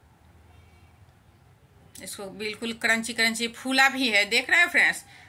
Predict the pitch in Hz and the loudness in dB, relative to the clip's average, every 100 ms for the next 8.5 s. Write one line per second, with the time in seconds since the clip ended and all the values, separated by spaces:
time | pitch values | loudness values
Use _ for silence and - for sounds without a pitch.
0 | - 208 202 247 240 269 254 254 269 269 | -20 -12 0 0 2 2 4 4 2 2
1 | 262 - 247 220 208 214 208 185 180 170 | -4 0 2 2 0 -2 -2 -6 0 2
2 | 185 190 202 196 - 233 226 254 247 240 | 2 -4 -6 -14 -10 -8 -8 -6 -6 -2
3 | 285 453 _ - _ _ _ _ _ _ | -2 -4 _ -20 _ _ _ _ _ _
4 | - 202 220 226 220 240 240 254 254 262 | -14 -2 2 4 4 2 2 2 4 4
5 | 254 254 247 226 226 247 240 220 202 202 | 2 2 0 -2 0 0 0 0 2 2
6 | 185 202 180 180 170 180 190 196 _ _ | 0 -2 -6 0 0 2 -2 -2 _ _
7 | _ - 214 226 233 233 233 233 240 254 | _ -10 -6 -6 -6 -6 0 2 2 0
8 | 247 262 269 320 | 0 2 2 2